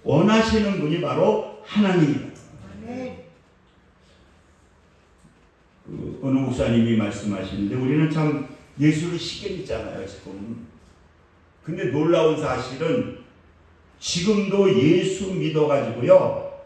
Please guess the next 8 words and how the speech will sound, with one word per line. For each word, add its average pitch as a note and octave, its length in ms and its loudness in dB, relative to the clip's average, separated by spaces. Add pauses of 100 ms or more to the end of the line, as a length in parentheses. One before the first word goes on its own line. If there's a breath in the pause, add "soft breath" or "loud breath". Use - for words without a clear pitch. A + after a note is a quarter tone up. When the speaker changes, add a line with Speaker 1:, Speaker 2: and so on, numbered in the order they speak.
(140)
Speaker 1:
한 F#3+ 400 -10
일 D#3+ 180 -4
년에 E3+ 220 0
십만 G#3+ 680 -10
명 F3+ 320 -10
정도가 C#3+ 840 -2
순교를 G3+ 520 -10
당한다. - 340 -16